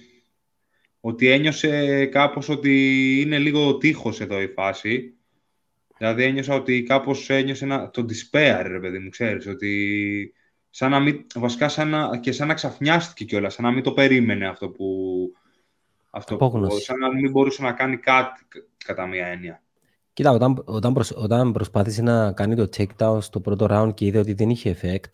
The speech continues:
Speaker 2: θεωρώ εκεί πρέπει να τον πήρε πίσω ψυχολογικά.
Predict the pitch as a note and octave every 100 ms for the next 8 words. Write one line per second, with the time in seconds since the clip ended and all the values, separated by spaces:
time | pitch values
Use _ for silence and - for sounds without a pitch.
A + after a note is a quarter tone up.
0 | _ _ _ _ - G#2 G#2 G2+ G2+ A#2
1 | A#2 A2+ A#2+ A#2 A#2 B2 A#2+ A2 G2+ F#2+
2 | F2+ G#2 A2+ A2 - - A2 A#2 - -
3 | - A#2+ G#2 F2 F2 F2+